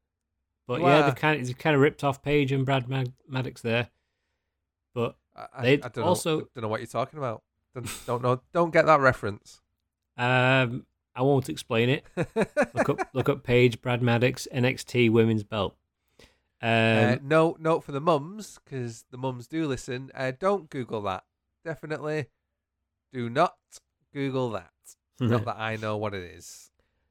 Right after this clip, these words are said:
Speaker 1: Uh, I guess they found out a, a good way to get rid of the two T N T belts this way, eh? Just throw away the, the, the spunky one.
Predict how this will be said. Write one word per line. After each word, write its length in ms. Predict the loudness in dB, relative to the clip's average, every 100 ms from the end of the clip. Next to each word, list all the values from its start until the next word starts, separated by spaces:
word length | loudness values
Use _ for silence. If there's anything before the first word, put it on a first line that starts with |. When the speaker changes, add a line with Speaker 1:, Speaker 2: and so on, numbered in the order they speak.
| _ _ _
Speaker 1:
Uh, 200 | -2 0 2
I 60 |
guess 220 | -2 -4 -4
they 80 |
found 280 | -4 -4 -2
out 280 | -2 -2 -8 _
a, 60 | -14
a 40 | -14 _
good 140 | 0
way 200 | 6 6
to 140 | 6 2
get 180 | 2 2
rid 160 | 0
of 340 | -2 -4 -16 _ _ _ _ _ _ _ -14
the 80 | -10
two 280 | 0 2 2
T 160 | 0
N 120 | -2 -2
T 160 | -6
belts 520 | -6 -8 -8 -12 -20 _ _
this 180 | -14 -8
way, 220 | -4 -2
eh? 240 | 0 -2 -4 _ _ _ _ _ _
Just 160 | -20
throw 200 | -6 0
away 200 | 2 4
the, 200 | 2 -2 -4 _ -12
the, 180 | -10 -10 _ _ _ _ _ _ _
the 80 | -14
spunky 360 | -6 -6 -2
one. 260 | -2 -2